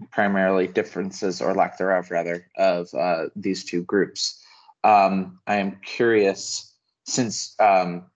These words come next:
y-, you know, you touched on this, I, the idea of, uh, you know, uh, no discernible difference in bodily, bodily harm of, uh, civilians involved in either of these. Um, and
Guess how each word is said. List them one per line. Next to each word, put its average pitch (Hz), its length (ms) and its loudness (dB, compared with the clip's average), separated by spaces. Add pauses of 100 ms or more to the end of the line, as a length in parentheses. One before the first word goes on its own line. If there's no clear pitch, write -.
y-, 90 200 -12
you 104 140 -8
know, 87 100 -2
you 87 140 -2
touched 127 400 -2
on 87 200 0
this, 87 220 -8
I, 85 340 -2
the 92 120 -4
idea 87 400 0
of, 87 440 -4 (160)
uh, 85 340 0 (100)
you 95 100 -10
know, 87 100 -14 (480)
uh, 58 280 -2 (120)
no 113 320 2
discernible 104 460 -2
difference 92 420 -8
in 90 300 -6
bodily, 92 640 2
bodily 101 460 0
harm 98 480 -4 (320)
of, 92 420 -2 (200)
uh, 92 460 0 (160)
civilians 95 680 0
involved 92 600 0
in 90 280 -10
either 90 360 -2
of 87 120 -10
these. 90 400 -6 (500)
Um, 90 520 0 (1700)
and 95 600 0